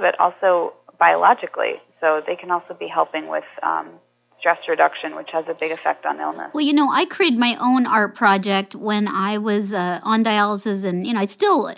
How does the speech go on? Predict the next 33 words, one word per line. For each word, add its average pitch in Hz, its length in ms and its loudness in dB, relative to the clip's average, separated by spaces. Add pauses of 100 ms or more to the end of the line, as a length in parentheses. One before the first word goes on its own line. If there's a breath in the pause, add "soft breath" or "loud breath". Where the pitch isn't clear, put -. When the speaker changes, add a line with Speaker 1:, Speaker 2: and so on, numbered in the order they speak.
Speaker 2:
have 202 200 0
my 202 140 2
own 196 100 2
art 185 200 0
project 190 420 -2
going 202 180 -2
on, 196 200 0
but 214 160 -4 (340 loud breath)
I 220 80 4
love 220 340 2
buttons. 196 600 0
And 240 240 4
so 233 520 0 (160)
sometimes 349 580 4
what 254 160 2
I 247 80 2
do 247 180 0
is 240 140 -2
I 220 80 2
just 240 340 -4
take 247 300 -2
out 285 180 2
the 285 80 -2
buttons 233 420 2
and 233 140 -2
I 226 80 0
sort 247 380 -4
them 240 120 2
in 220 140 0
colors. 196 720 -4 (720 soft breath)
And 247 460 2
it 269 140 -2
just - 280 -4